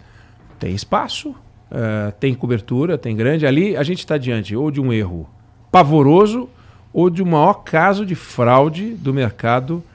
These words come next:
acionário da história do Brasil. Uma coisa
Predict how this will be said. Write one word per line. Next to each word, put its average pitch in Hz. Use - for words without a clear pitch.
acionário 120
da 117
história 107
do -
Brasil. 131
Uma 95
coisa 147